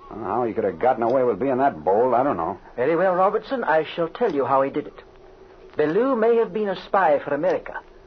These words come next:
Speaker 2: but he was also a spy for Germany.
Speaker 1: What? Why, are you sure, Reggie?
Speaker 2: I'm quite certain.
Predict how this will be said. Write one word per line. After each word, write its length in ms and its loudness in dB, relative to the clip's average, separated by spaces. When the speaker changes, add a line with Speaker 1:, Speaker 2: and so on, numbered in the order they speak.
Speaker 2:
but 140 0
he 160 -4
was 260 -4
also 560 2
a 160 2
spy 360 2
for 340 2
Germany. 460 -2
Speaker 1:
What? 320 2
Why, 280 -6
are 120 -2
you 140 -8
sure, 340 0
Reggie? 320 0
Speaker 2:
I'm 120 -4
quite 240 0
certain. 300 -2